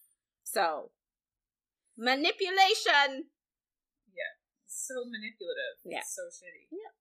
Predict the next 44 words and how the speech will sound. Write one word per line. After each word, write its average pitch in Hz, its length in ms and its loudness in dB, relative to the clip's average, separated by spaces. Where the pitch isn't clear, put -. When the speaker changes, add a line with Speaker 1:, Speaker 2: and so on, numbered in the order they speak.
Speaker 1:
Uh, 160 360 -2
anyway, 156 360 -6
so 180 800 2
then 233 180 6
he 254 120 2
tells 208 320 0
her, 175 220 2
like, 151 340 -2
you 196 80 -2
know, 156 160 -2
"If 156 140 -6
you 285 160 0
are 262 100 2
being 220 240 -4
forced 208 520 -6
into 190 260 -8
this 170 200 -6
marriage, 156 540 -6
if 156 160 -12
you 175 100 -4
are 180 60 -2
being 170 240 -8
coerced, 156 720 -6
like, 135 300 -10
I'll 208 160 8
help 202 280 0
you 185 140 -6
escape 175 680 -4
and 147 320 -4
I'll 170 600 2
find 208 360 8
somewhere 190 360 -2
for 185 80 -6
you 170 240 -4
and 165 120 -4
I'll 160 140 -6
keep 214 260 -12
you 185 160 -6
away 165 280 -2
from 156 220 -10
anybody 240 560 2
that 175 180 0
will 175 120 -4
do 175 240 -6